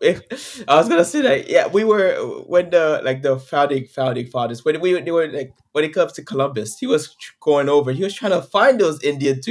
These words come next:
He found some other Indian dudes, but the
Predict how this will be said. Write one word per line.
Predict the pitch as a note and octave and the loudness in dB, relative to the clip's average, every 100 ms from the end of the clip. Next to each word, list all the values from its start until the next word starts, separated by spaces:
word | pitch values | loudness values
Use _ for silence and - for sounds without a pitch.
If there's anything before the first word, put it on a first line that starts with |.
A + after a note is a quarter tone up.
| C#3+ | -6
He | |
found | D3 F3 D3+ | -4 -4 -4
some | C3+ B2+ _ | -8 -12 _
other | C4+ C#4+ G3+ D3+ | -4 -2 -2 -2
Indian | D3+ D3+ D3+ C#3 C3+ | -2 -2 -2 -2 -4
dudes, | C#3+ D3 D3 - _ - - _ | -2 -2 -6 -12 _ -20 -20 _
but | F3 F3+ | 2 2
the | F3+ | 2